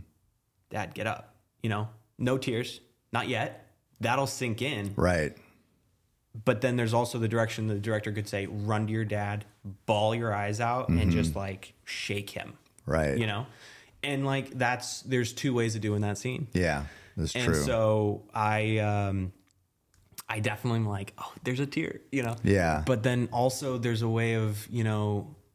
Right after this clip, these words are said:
Speaker 1: seeing, experience, and then also the way two different people would experience it.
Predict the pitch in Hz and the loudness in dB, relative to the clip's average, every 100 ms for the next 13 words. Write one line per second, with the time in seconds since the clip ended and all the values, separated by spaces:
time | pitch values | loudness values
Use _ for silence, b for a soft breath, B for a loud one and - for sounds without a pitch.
0 | _ _ _ _ _ - - 123 117 117 | _ _ _ _ _ -12 -6 -2 0 2
1 | 113 110 110 113 110 - - 113 110 110 | 2 2 0 -4 -8 -10 -2 0 2 2
2 | 110 107 104 - - - 107 101 104 101 | 2 2 -2 -8 -14 -6 -2 0 2 2
3 | 101 101 B B B B B B _ 113 | 0 -2 B B B B B B _ 0
4 | 110 117 110 110 107 101 104 - - 120 | 0 0 2 2 2 2 -2 -8 -4 -2
5 | 113 113 101 - 107 101 98 - - 120 | -2 -2 -4 -4 -2 -2 -2 -4 -4 -2
6 | 113 - - - | 0 -4 -10 -18